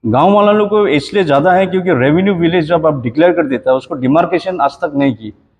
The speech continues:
और सबको मालूम है कि यहाँ गांव वाला लोग के साथ पैसा नहीं, इसलिए पर, ये पट्टा बनाने को मुश्किल होता है,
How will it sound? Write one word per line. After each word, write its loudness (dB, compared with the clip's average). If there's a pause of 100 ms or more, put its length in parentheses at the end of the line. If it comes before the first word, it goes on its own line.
(360)
और 0 (560)
सबको -2
मालूम 2
है 2
कि -4
यहाँ 0 (400)
गांव 2
वाला 4
लोग 2
के -2
साथ 0
पैसा -2
नहीं, 2
इसलिए -2
पर, 2
ये 2
पट्टा -2
बनाने 2
को -2
मुश्किल -2
होता 0
है, 0